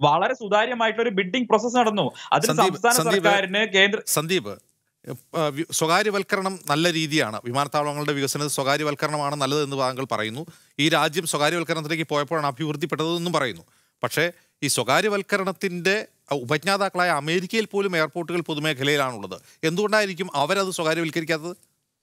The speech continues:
Speaker 1: ആ, ഒന്ന്, എല്ലാ കാര്യത്തിലും നിങ്ങൾ എന്തിനാണ് അമേരിക്കയെ മാതൃകയാക്കുന്നത്? ഇന്ത്യക്ക് സ്വന്തം ഒരു മാതൃക ഉണ്ടാക്കിക്കൂടെ? ഇന്ത്യ പല കാര്യങ്ങളും സ്വയം മാതൃക ഉണ്ടായതാണ്. ഞാൻ ചോദിച്ചോട്ടെ, അമേരിക്കയിൽ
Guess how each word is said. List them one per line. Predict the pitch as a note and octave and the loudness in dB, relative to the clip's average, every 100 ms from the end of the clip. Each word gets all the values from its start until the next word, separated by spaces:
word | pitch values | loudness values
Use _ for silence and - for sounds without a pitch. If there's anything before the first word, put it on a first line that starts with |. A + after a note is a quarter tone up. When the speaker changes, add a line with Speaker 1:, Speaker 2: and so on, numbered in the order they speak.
| _ _ _ _ _ _ _ _ _ _ _ _ _ _ _ _ _ _ _ _ | _ _ _ _ _ _ _ _ _ _ _ _ _ _ _ _ _ _ _ _
Speaker 1:
ആ, | B2 C3 B2+ | -4 0 2
ഒന്ന്, | - C3+ F3 | 2 4 4
എല്ലാ | C#3+ B2 A#2+ C3 D#3+ | 4 4 2 2 2
കാര്യത്തിലും | D#3+ E3 F3 | 0 -2 -6
നിങ്ങൾ | D#3+ | -4
എന്തിനാണ് | E3+ E3+ F3 | -2 2 2
അമേരിക്കയെ | B2+ C3+ D3 D#3 | 4 2 4 4
മാതൃകയാക്കുന്നത്? | E3 D#3 D#3 D#3 D3+ C#3+ | 4 4 4 2 0 0
ഇന്ത്യക്ക് | D#3 E3+ | 0 0
സ്വന്തം | E3 D#3 D#3+ E3 | 2 2 2 2
ഒരു | E3 | 2
മാതൃക | D#3 D3+ D3+ | 4 4 2
ഉണ്ടാക്കിക്കൂടെ? | D3 C3 B2 G#2+ G#2 F#2 F2+ _ _ _ _ - | 0 0 0 -2 -2 -2 -6 _ _ _ _ 0
ഇന്ത്യ | A#2 F3 | 4 4
പല | D#3 D#3+ | 4 0
കാര്യങ്ങളും | F#3 F3 F3 F#3 | 0 0 -2 -4
സ്വയം | F3 D#3+ F3+ | 4 4 6
മാതൃക | D#3+ E3+ F3 | 4 4 0
ഉണ്ടായതാണ്. | E3+ E3 D#3+ | 0 -2 -4
ഞാൻ | D#3+ | -4
ചോദിച്ചോട്ടെ, | F3+ E3+ | -2 2
അമേരിക്കയിൽ | D#3+ F3+ F3+ F3+ F3+ | 4 4 2 4 2